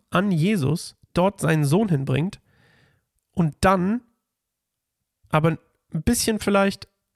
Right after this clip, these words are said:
durch das Versagen der Jünger angefangen hat zu zweifeln, ob das überhaupt möglich ist. Weil er fragt ja Jesus, „Hey, wenn es möglich ist, könntest du.“ Also es ist ja, das spricht ja von Zweifeln.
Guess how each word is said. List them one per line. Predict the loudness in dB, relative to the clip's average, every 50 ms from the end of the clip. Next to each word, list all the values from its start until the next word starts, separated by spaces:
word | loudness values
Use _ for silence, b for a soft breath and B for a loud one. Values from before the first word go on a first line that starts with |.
| _ _
durch | 0 0 0 0 0
das | -2 -2 -2 -2
Versagen | 0 0 0 2 2 2 2 2 0 0 2
der | 2 2 2
Jünger | 2 2 2 2 2 2 2 0 -2 -4 _ _ _ _ _ -4
angefangen | -2 0 0 0 0 0 -2
hat | -2 -2
zu | -6 -10
zweifeln, | -8 -4 -2 -2 -2 -2 -2 -2 -2
ob | -2 -2
das | -2 -4 -2
überhaupt | -2 -2 -2 0 0
möglich | 0 0 -2 -4 -10 -10
ist. | -12 -14 -18 -20 B B B B B B B
Weil | B 0
er | 0
fragt | 0 0 0 0 0
ja | 0 0
Jesus, | 2 2 2 2 0 2
„Hey, | 0 0 0 0
wenn | 0 0
es | -2 -2 -2 -2
möglich | 0 0 2 2 2 2 0 -2 -6 -10 -10 -10 -8
ist, | -10 -12 -12 -12 -8
könntest | -8 -8 -8 -8 -10 -14 -12 -12
du.“ | -14 -14 -14 -18 _ _ _ _ _ -6
Also | -2 0 2 2
es | 0 0 -2
ist | -4 -2 0
ja, | 2 2 2
das | 0 0
spricht | -2 -2 -2 0 0
ja | -2 -2
von | -2 -4 -6
Zweifeln. | -2 0 0 0 0 -2 -8